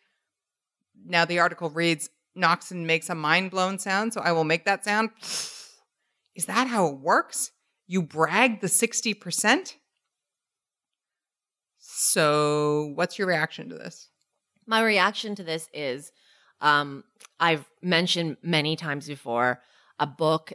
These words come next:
Speaker 2: that I read a few years ago called The Confidence Code by, uh, Katty Kay. And in that book, she actually interviews two women who, by all measure,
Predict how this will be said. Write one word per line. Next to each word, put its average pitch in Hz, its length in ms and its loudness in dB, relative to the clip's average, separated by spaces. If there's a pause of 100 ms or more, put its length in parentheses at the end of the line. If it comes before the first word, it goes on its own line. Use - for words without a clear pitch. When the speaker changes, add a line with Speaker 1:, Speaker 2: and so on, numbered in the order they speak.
Speaker 2:
that 135 480 2
I 151 160 0
read 147 380 -2
a 139 40 -14
few 143 200 -8
years 131 260 -2
ago 127 220 -2
called 127 240 -8
The - 40 -16
Confidence 156 560 -6
Code 90 300 -6 (120)
by, 113 400 2 (100)
uh, 110 160 -4
Katty 139 320 -4
Kay. 123 400 -2 (500)
And 175 480 0 (880)
in 262 480 4
that 185 460 2
book, 170 360 0
she - 360 -6
actually 202 560 0 (160)
interviews 160 960 -2
two 240 360 4
women 147 600 2 (580)
who, 165 500 0 (1080)
by 185 300 4
all 214 260 4
measure, 156 720 2